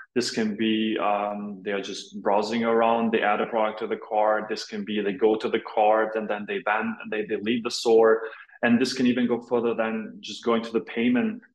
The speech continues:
page and then starting to add the details, and then they just leave the store. So pretty much a, a car abandonment is considered everything, uh,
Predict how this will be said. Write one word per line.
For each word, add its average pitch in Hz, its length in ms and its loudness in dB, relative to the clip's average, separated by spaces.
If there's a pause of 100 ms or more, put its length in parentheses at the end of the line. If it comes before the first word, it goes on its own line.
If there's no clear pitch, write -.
(140)
page 107 480 0
and 107 100 -2
then 110 320 0
starting 110 380 -2
to - 180 -8
add 107 160 -2
the 107 100 -4
details, 110 720 -2
and 110 200 -4
then 104 200 -4
they 101 100 -6
just 101 300 -8
leave 107 220 -2
the 101 60 -6
store. - 540 -4
So - 180 -2
pretty 147 220 4
much 131 240 2 (460)
a, - 140 -2
a - 20 -4
car 123 300 4
abandonment 123 580 -2
is 110 260 -12
considered 113 380 -2
everything, 107 760 -6
uh, 101 280 -4